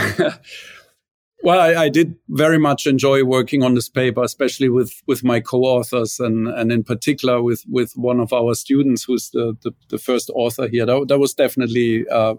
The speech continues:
a very nice and refreshing, I have to say. And then, and I'm really feel privileged to, to be, have been working with him and, and the other co-authors, my colleagues here as well from KAUST. But what I, you know, we, we, we have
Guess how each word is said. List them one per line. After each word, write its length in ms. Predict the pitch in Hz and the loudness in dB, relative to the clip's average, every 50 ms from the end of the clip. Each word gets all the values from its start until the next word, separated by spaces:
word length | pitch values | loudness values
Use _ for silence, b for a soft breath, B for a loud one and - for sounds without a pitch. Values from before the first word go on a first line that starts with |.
| - - 82 - _ _ _ _ _ - | -8 -14 -14 -14 _ _ _ _ _ -8
a 100 | - 127 | -6 -6
very 280 | 117 117 135 127 127 123 | -2 0 2 2 2 2
nice 320 | 117 117 117 120 120 110 | 2 2 2 2 0 0
and 140 | - 117 110 | -2 -2 -2
refreshing, 580 | 113 117 - - - 117 120 - - 131 120 113 b b b b b b b | -2 -2 -2 -2 -4 -4 -4 -2 -2 -4 -4 -4 b b b b b b b
I 120 | - 127 | -2 0
have 220 | 120 120 123 117 - | 0 0 -2 -4 -4
to 120 | - 127 | -6 -6
say. 280 | 113 - 127 120 117 113 | -6 -4 -4 -2 -2 -2
And 120 | 113 113 | -2 -2
then, 320 | 120 120 113 113 110 110 - b b b b b b b | -2 -2 -2 -2 -4 -6 -10 b b b b b b b
and 140 | - 127 123 | -2 0 2
I'm 100 | 127 131 | 2 2
really 340 | 131 143 151 143 139 127 117 - | 4 4 4 4 4 2 2 0
feel 220 | - - - 131 113 | -4 -2 -2 -2 -2
privileged 640 | - - 147 147 135 151 135 123 120 - - - - | 0 0 0 2 2 2 2 0 -2 -6 -14 -14 -8
to, 220 | - 127 117 113 110 _ | -6 -6 -6 -6 -8 _
to 160 | - - 123 | -8 -8 -8
be, 180 | 113 117 120 117 - | -4 -4 -6 -6 -4
have 180 | - 120 113 - | -6 -8 -8 -4
been 160 | - 131 120 113 | -4 -2 -2 0
working 360 | 120 127 120 - 127 123 120 | 0 -2 -2 -2 -2 -2 0
with 180 | 117 113 - | -2 -2 0
him 180 | 143 143 139 131 | 0 2 2 2
and, 200 | 123 113 113 117 | 0 0 -2 -4
and 200 | - 120 117 113 | -4 -2 -2 0
the 80 | 123 117 | 0 0
other 200 | 117 117 123 117 | 0 0 -2 -4
co-authors, 600 | 120 - 120 120 123 123 113 - - 117 113 - | -4 -4 -2 -2 -2 -2 -4 -4 -6 -6 -6 -4
my 140 | - 113 107 | -4 -6 -6
colleagues 560 | - - 123 123 120 123 120 110 - - - - _ | -4 -2 -2 0 0 0 -2 -2 -4 -10 -14 -14 _
here 260 | - 127 120 117 120 | -4 -2 -2 0 -2
as 160 | 117 113 - - | -2 -4 -4 -4
well 260 | 120 117 117 117 113 | -2 -2 0 -2 -4
from 240 | - - - 120 107 | -6 -6 -8 -8 -8
KAUST. 420 | - - 110 113 117 - - - _ B B B B B B B B B B B B | -4 -6 -6 -6 -6 -10 -12 -14 _ B B B B B B B B B B B B
But 120 | - 151 | -2 0
what 140 | 151 165 165 | 0 2 2
I, 240 | 160 160 156 160 214 - - _ _ _ _ _ _ _ - | 2 2 0 0 -2 -6 -12 _ _ _ _ _ _ _ 0
you 80 | 175 | 2
know, 160 | 151 160 170 | 2 2 2
we, 280 | 170 165 160 160 - - _ _ _ - - | 2 2 2 2 0 -4 _ _ _ -6 0
we, 200 | 165 151 151 156 - - | 2 2 2 2 0 -2
we 120 | - 165 143 | 0 2 2
have 180 | 165 180 - | 2 0 -2